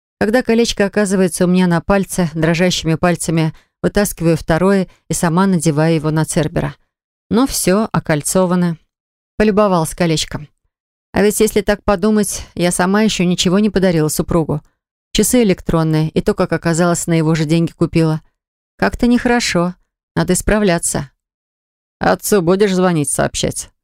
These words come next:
Любопытствует Артур. «Думаю, сам всё узнает», отмахиваюсь я. «Я замужем, мамочки. Хотя и ничего страшного.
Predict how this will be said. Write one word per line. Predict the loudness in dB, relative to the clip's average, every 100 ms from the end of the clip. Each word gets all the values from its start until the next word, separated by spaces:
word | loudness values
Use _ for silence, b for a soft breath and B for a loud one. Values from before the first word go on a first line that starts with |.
| _ -2
Любопытствует | 2 2 0 -2 0 -2 0
Артур. | -2 -2 -4 -6 _ _ _ _ _ _
«Думаю, | -2 2 4 2
сам | 2 0 -2
всё | -2 -2
узнает», | 0 0 0 -4 -10 _ _
отмахиваюсь | -6 0 0 0 0 0 0
я. | -2 -4 -6 _ _ _ _ _ 0
«Я | 2 2 2
замужем, | 2 0 0 -2 2
мамочки. | 4 4 2 -4 -6 -8 -12 _ _ _ _ _ -2
Хотя | 0 2
и | 2
ничего | 2 2 0
страшного. | 2 0 0 -2 -6 -8